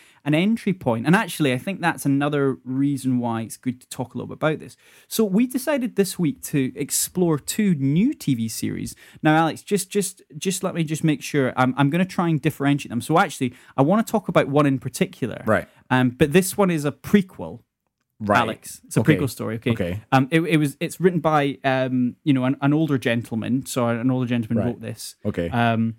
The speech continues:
Speaker 1: so, so, and that's, and it's set in a, in, like, a mythical world and
Speaker 2: Right,
Speaker 1: stuff
Speaker 2: okay,
Speaker 1: like this and
Speaker 2: okay.
Speaker 1: stuff. Um, there's dragons in this world as
Speaker 2: Yeah.
Speaker 1: well.
Speaker 2: Oh, right,
Speaker 1: Um,
Speaker 2: okay.
Speaker 1: so that, that's <laughs> there.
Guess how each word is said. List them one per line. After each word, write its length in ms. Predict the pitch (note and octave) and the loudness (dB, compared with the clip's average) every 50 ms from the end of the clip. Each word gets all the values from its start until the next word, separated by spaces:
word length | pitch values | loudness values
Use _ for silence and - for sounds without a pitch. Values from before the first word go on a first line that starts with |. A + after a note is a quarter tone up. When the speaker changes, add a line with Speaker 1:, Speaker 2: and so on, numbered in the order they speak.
| _ _ _ _ _ | _ _ _ _ _
Speaker 1:
so, 300 | - - - D3 C#3+ - | -10 0 2 2 2 2
so, 340 | - - - C#3 C3+ C3+ | -4 -2 0 0 0 2
and 100 | - C3+ | 2 0
that's, 140 | C3 C#3 - | -2 -2 0
and 140 | F3+ F3+ F3+ | 2 2 2
it's 100 | F#3+ F3 | 4 4
set 220 | - - G3+ D#3+ | 2 4 2 4
in 80 | F3 E3 | 4 2
a, 100 | E3 - | 2 2
in, 140 | - D#3+ D3 | 4 2 2
like, 160 | C#3+ C#3+ - | 2 2 2
a 60 | - C#3 | 2 2
mythical 420 | D3 C#3+ - D#3+ - - C#3 B2+ | 2 2 2 0 -2 0 0 2
world 420 | A#2+ C3+ C3+ A#2+ A2 A2+ A2+ A2+ | 4 4 2 2 2 -2 -4 -2
and 60 | B2 A2+ | 0 2
Speaker 2:
Right, 120 | G#2+ G2 | 2 2
Speaker 1:
stuff 180 | - A#2+ A2 A2+ | 2 0 -2 -2
Speaker 2:
okay, 160 | A2+ A#2+ F#2+ | -2 0 0
Speaker 1:
like 80 | F2 | 0
this 160 | A2+ A#2 A2 G#2 | 0 -2 -2 0
and 80 | G#2 | 0
Speaker 2:
okay. 60 | - | 0
Speaker 1:
stuff. 360 | F2 - - - - - E3+ - - | 0 -2 -2 -4 -10 -18 -14 -2 2
Um, 220 | C3+ C3 B2+ B2+ | 4 4 4 6
there's 160 | B2+ D3 C3+ | 4 2 2
dragons 460 | - - D#3 D#3+ E3 D#3 D3+ C#3 B2 A#2+ | 4 4 4 4 4 4 2 2 2 2
in 120 | A#2+ A2+ | 0 0
this 180 | A2+ A2 - - | -2 -4 -6 -4
world 300 | A2 G#2 G#2+ A#2+ B2 A2 | -2 -2 0 0 0 0
as 80 | F#2+ | 0
Speaker 2:
Yeah. 60 | F#2 | 0
Speaker 1:
well. 280 | A#2 A2 G#2+ A#2 B2+ - _ - | -2 -2 -2 -2 -4 -6 _ -4
Speaker 2:
Oh, 120 | G#2 G2+ - | -4 -2 0
right, 180 | G#2 F#2 G2 A#2+ A#2+ B2 B2 | -2 0 4 4 4 4 4
Speaker 1:
Um, 140 | B2 B2 A#2+ | 4 2 2
Speaker 2:
okay. 200 | A#2+ A#2+ B2 A#2+ - _ | 2 0 0 -2 -4 _
Speaker 1:
so 460 | - - - - C3+ B2+ C3 C3 - | -16 -6 0 2 2 2 2 -2 -2
that, 320 | D3 C3+ - C#3+ C3+ - C3+ | -6 -4 0 0 0 2 2
that's 220 | C#3+ C#3+ C3 - | 0 0 0 -2
<laughs> 140 | - - - | -6 4 6
there. 340 | A#3 A3 D#3 C3+ C3+ C#3 | 6 6 6 2 -2 -2